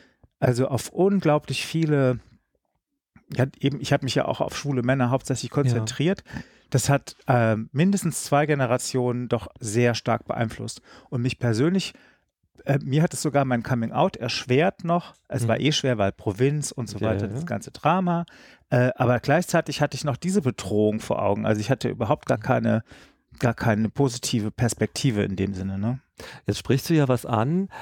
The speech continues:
Speaker 2: Also im Grunde, wenn ich das, äh, die, die Einstellung richtig, äh, wenn man's überspitzt, was du gerade gesagt hast, hat sich ja mit ihrem Nicht-Opfer-Sein-Wollen, äh,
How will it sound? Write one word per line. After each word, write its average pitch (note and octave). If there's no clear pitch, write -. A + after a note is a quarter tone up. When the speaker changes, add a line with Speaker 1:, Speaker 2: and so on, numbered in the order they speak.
Speaker 2:
Also B2+
im B2
Grunde, C#3+
wenn C3
ich A#2+
das, -
äh, -
die, C3+
die C3
Einstellung B2+
richtig, B2+
äh, C3
wenn B2+
man's A#2+
überspitzt, -
was C3
du C3
gerade B2
gesagt A#2
hast, B2
hat -
sich -
ja A2+
mit B2
ihrem A2+
Nicht-Opfer-Sein-Wollen, G#2
äh, A2